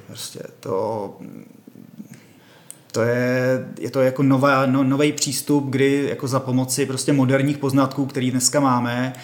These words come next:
a současný hygieny, kterou máme, můžeme dělat vína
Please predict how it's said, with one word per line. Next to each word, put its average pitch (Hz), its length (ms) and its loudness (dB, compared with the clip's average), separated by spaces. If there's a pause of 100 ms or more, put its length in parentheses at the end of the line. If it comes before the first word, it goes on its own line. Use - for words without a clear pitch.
(240)
a 117 320 0
současný 143 500 0
hygieny, 123 440 2
kterou 127 260 0
máme, 127 380 2
můžeme 131 300 0
dělat 127 300 0
vína 127 520 0